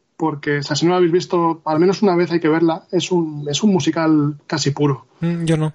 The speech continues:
Speaker 2: yo
Speaker 1: Es
Speaker 2: no
Speaker 1: la,
Speaker 2: la he
Speaker 1: la,
Speaker 2: visto.
Speaker 1: es la histro-, es la historia de una pareja que vive en Las Vegas, creo recordar que una camarera, y bueno, él no, no recuerda a qué se, se dedicaba, y cómo se, se va desmoronando su, su relación,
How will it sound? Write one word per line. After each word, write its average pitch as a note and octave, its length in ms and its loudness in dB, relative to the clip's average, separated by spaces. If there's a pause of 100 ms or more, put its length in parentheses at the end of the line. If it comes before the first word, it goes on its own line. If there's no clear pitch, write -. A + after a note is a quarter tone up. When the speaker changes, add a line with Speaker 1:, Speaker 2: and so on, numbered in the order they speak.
Speaker 2:
yo D#3+ 120 0
Speaker 1:
Es D#3+ 60 2
Speaker 2:
no E3+ 80 0
Speaker 1:
la, E3+ 60 0
Speaker 2:
la - 20 -
he G3 80 0
Speaker 1:
la, F3 80 2
Speaker 2:
visto. D3+ 240 -2
Speaker 1:
es F3+ 100 2
la G3 80 2
histro-, F#3 260 -6
es F#3 140 0
la G3 80 2
historia F#3+ 220 -2
de F3 60 -6
una F3+ 140 -4
pareja E3+ 280 -4
que E3 80 -4
vive E3+ 100 0
en E3 60 -6
Las D#3+ 120 -6
Vegas, F#3 680 -6
creo E3 180 -8
recordar D#3 400 -4
que D3+ 160 -4
una D#3 160 -2
camarera, D#3 580 2
y D3+ 60 -4
bueno, D3+ 240 2
él D#3+ 80 0
no, D#3+ 120 0
no D#3 160 0
recuerda D3 320 0
a - 20 2
qué C#3+ 100 -4
se, C#3+ 240 0
se C#3+ 200 -2
dedicaba, G#3+ 440 0 (800)
y F#3 120 4
cómo F#3+ 260 0
se, F3 180 -2
se - 280 -2
va F3+ 160 2
desmoronando F3+ 720 2
su, E3+ 460 2
su - 180 -6
relación, F3+ 760 0